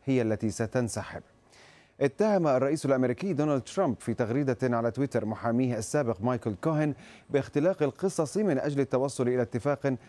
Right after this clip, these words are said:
بعد أن قرر كوهن الإقرار بالذنب في اتهامات بالاحتيال الضريبي وانتهاكات تتعلق بتمويل الحملة الانتخابية.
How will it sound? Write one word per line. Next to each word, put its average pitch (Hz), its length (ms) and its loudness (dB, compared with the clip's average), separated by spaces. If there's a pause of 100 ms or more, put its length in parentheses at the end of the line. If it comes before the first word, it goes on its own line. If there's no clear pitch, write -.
(160)
بعد 123 260 2
أن 127 140 2
قرر 160 360 2
كوهن 110 380 -2 (120)
الإقرار 131 560 0
بالذنب 127 580 -2
في 123 140 -4
اتهامات 120 560 -2 (500)
بالاحتيال 123 580 0
الضريبي 110 580 -2 (320)
وانتهاكات 135 720 0
تتعلق 123 680 0
بتمويل 120 500 0
الحملة 113 440 -2
الانتخابية. 110 720 -4